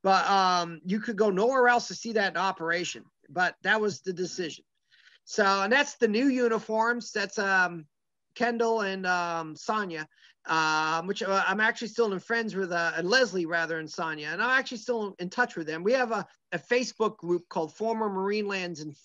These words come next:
uh, Employees and Friends. But they went with this white uniform for everybody, which, you know, I, I wasn't big, a big, big fan of that. So I transferred over. I, I went and announced full-time for a few months. Then I transferred over to the lab.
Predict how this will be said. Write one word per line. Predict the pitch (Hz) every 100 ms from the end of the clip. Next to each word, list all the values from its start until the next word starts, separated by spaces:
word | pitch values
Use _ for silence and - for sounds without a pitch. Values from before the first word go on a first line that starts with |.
| _
uh, | 160 160
Employees | 170 151 190 180 156
and | 147
Friends. | 190 185 160 - - - 208
But |
they | 220
went | 240 320 311
with | 262
this | 165
white | 147 202 254
uniform | 233 240 254 - 190 165
for | 151 175
everybody, | 190 196 175 151 135 120 - _ _
which, | 170 185 180
you | 196 226
know, |
I, | 220 247 226
I | 240
wasn't | 233 220 208
big, | 190 202
a | 165
big, | 160 185 165 -
big | 190 175
fan | - 160 156
of | 131
that. | 117 - _ _ _ - - _ -
So | 254 240 240 220 -
I | 240 302
transferred | - 302 302 285 247
over. | 240 254 285 269 - 202
I, | 226 -
I | 214
went | 214 247 240
and | 208 214
announced | 208 214 233 - -
full-time | 233 240 226 240 233
for | 240
a | 220
few | 226 220
months. | 226 226 220 - _ -
Then | 202
I |
transferred | 214 240 233 240 226
over | 226 214
to | 220
the | 202
lab. | 208 214 190 135 135